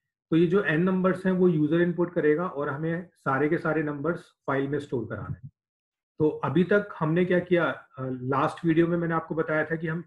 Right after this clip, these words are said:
एक नंबर यूजर से रीड करेंगे और उसको फाइल में स्टोर कर देंगे। But कई बार ऐसा भी होता है कि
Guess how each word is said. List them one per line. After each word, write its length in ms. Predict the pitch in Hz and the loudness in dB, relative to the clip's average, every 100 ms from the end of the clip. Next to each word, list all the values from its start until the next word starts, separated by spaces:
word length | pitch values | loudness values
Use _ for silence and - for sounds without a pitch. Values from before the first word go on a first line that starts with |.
| - | 2
एक 200 | 170 170 | 2 2
नंबर 260 | 170 170 | -2 0
यूजर 260 | 160 151 165 | 0 0 -2
से 140 | 165 | 0
रीड 220 | 160 165 165 | -2 -2 -2
करेंगे 360 | 160 170 226 - _ _ | -2 -2 -6 -12 _ _
और 140 | 147 151 | -2 -2
उसको 220 | - 180 | 0 -2
फाइल 300 | 180 151 147 | 2 0 2
में 120 | 156 | 0
स्टोर 280 | - 143 123 | 0 0 0
कर 160 | 127 | -2
देंगे। 280 | 104 101 101 - _ _ _ - | -4 -6 -8 -14 _ _ _ -2
But 200 | 151 165 | -2 0
कई 160 | 160 160 | 2 4
बार 140 | 180 | 4
ऐसा 220 | 180 185 | 4 2
भी 100 | 170 | 4
होता 200 | 180 175 | 4 4
है 60 | 175 | 0
कि 280 | 170 185 | 0 -4